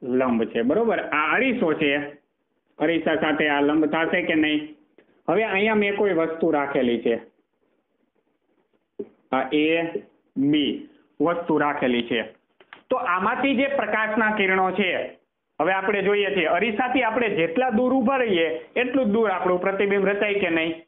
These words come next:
એટલું જ દૂર આપણું પ્રતિબિંબ રચાય. તો આને હું ઉગમ બિંદુ ઓ કહી દઉં છું. તો અહીંયા પેલું કિરણ સમાંતર હું આપાત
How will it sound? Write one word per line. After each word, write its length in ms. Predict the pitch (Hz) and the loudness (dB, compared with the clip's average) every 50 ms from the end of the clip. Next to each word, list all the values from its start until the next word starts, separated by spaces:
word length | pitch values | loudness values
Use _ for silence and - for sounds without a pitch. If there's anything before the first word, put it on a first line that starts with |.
| _ _ _ _ _ _ _ _ _ _ _ _ _ - | _ _ _ _ _ _ _ _ _ _ _ _ _ -4
એટલું 400 | 139 151 143 170 202 240 277 247 | -4 -2 0 0 0 0 0 0
જ 60 | 240 214 - - - - - - | -2 -4 -6 -8 -16 -12 -4 -2
દૂર 240 | 208 277 269 208 - - - - - _ - | 0 2 2 2 0 -2 -4 -8 -12 _ -2
આપણું 360 | 156 170 175 185 202 196 196 185 | 0 0 2 2 2 2 2 0
પ્રતિબિંબ 500 | 170 165 165 170 170 165 175 175 170 151 | 0 0 0 0 0 2 2 2 2 2
રચાય. 440 | 151 143 143 156 156 147 131 110 107 - - - _ _ | 0 0 0 0 0 0 0 -2 -4 -6 -12 -20 _ _
તો 60 | - 180 | -2 0
આને 240 | 175 170 180 190 185 | 2 2 2 2 2
હું 160 | 185 196 185 | 2 2 2
ઉગમ 380 | 170 175 165 175 180 175 180 175 | 2 2 2 2 2 2 2 2
બિંદુ 260 | 170 175 175 170 170 | 2 2 2 2 2
ઓ 280 | - - 160 160 165 | 2 2 2 2 2
કહી 220 | 160 - 165 160 165 | 2 2 2 2 2
દઉં 220 | 165 160 160 156 - | 2 2 2 2 2
છું. 140 | 165 165 165 - - - _ _ _ _ _ _ _ _ _ _ _ _ _ - | 2 0 0 -2 -6 -12 _ _ _ _ _ _ _ _ _ _ _ _ _ -2
તો 40 | 226 | -2
અહીંયા 300 | 226 233 240 240 214 233 | 0 2 2 0 0 0
પેલું 360 | 233 220 226 247 254 247 - | 0 0 2 2 2 2 2
કિરણ 400 | - 226 233 220 208 170 135 - - - - - _ _ _ _ _ _ _ _ _ - - | 2 2 2 2 0 0 0 -2 -4 -6 -10 -16 _ _ _ _ _ _ _ _ _ -8 -4
સમાંતર 560 | - 202 214 226 226 220 220 214 220 214 208 | 0 2 2 2 2 2 0 0 2 2 2
હું 160 | 180 196 190 175 165 | 2 2 2 2 2
આપાત 300 | 165 - - 156 143 | 2 0 0 0 -2